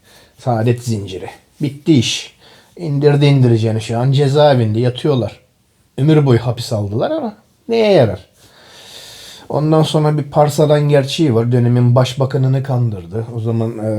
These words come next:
örtülü ödenekten para verdiler buna.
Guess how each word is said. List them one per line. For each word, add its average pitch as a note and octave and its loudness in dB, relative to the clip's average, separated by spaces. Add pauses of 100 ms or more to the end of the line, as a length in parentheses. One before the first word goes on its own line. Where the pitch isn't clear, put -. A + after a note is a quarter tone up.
(120)
örtülü A2 0
ödenekten A#2+ 0
para B2+ 2
verdiler G2+ 0
buna. B2+ -12